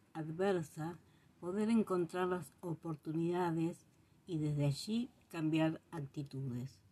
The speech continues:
es decir, ser resiliente. Podemos evolucionar a partir de ello y muchos, en muchos aspectos, sobre todo valorando y diferenciando lo importante y valioso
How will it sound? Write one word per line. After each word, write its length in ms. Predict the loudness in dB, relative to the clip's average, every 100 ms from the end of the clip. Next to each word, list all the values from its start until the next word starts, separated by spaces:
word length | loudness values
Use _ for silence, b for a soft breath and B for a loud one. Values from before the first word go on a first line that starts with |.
| _
es 140 | -6 -4
decir, 500 | -4 0 0 0 -4 _ -20
ser 300 | -8 -6 -6 -10
resiliente. 920 | -8 -6 -4 0 2 2 2 -4 -12 -16 -20 b b b b _
Podemos 420 | 0 2 2 2
evolucionar 880 | 2 4 4 2 2 2 4 4 2
a 120 | -6
partir 500 | -6 -6 -4 -2 0
de 100 | 2
ello 580 | 2 2 2 0 -2 -2 b b b b
y 60 | 0
muchos, 520 | 4 4 4 2 0 -4 -12 -2
en 140 | 2
muchos 380 | 4 2 -2 -6
aspectos, 680 | -8 -4 -2 -2 -2 -4 -4 _ _ _
sobre 380 | -6 0 0 0
todo 320 | 2 4 6
valorando 800 | 6 4 4 4 6 4 2 0
y 100 | -2
diferenciando 920 | -2 -2 2 4 4 2 0 2 4
lo 80 | 4
importante 800 | 2 0 -4 -2 2 2 2 0
y 80 | 0
valioso 840 | 0 2 4 4 0 -2 -4 -4